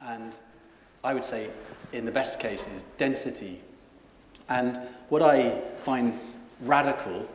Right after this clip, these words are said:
in Alexandria Road, placed here this evening, is that it proposes a, a more intimate urban life, you know, a, an idea of intimacy that we would recognise in the European city.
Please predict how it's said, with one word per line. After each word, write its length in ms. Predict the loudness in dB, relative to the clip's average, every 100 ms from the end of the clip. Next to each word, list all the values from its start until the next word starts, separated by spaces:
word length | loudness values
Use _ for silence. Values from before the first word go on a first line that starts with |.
| -12 -6
in 180 | -2
Alexandria 640 | -2 -4 -4 -2 -2 -2 0
Road, 340 | 0 0 -2 -6 -14 -18 -20 -20 -6
placed 560 | -2 -2 -4 -8 -10 -14 -20 -10
here 280 | -2 0 0 -2 -10 -14 -12
this 160 | -2
evening, 320 | 0 0 -4 -12 -16 -18 -18 -18 -18 -14 0
is 500 | 4 4 2 -4 -8 -12 -20 -14
that 380 | 4 4 6 0 -4 -10 -16 -20 -20 -20 -20 -20 -20 -20 -14 -2
it 240 | -2 -2
proposes 1000 | -6 -4 2 4 6 4 0 -2 -8 -10 -14 -20 -20 -20 -20 -14 -4
a, 200 | -2 -2
a 60 | 0
more 300 | 4 4 4
intimate 720 | 4 4 2 -2 -2 -6 -12 -8
urban 360 | 0 0 0 0
life, 520 | 2 0 -2 -10 -16 -20 -20 -20 -6
you 100 | -4
know, 80 | -2 -2
a, 200 | -6 -4
an 100 | -2
idea 420 | 0 2 4 6
of 80 | 6
intimacy 520 | 4 0 -2 0 -2
that 120 | 0
we 120 | 0 0
would 100 | 2
recognise 640 | -2 -4 -8 -8 -10 -10
in 80 | -8
the 80 |
European 500 | -6 -4 -4 -4 -8
city. 380 | -6 -6 -6 -10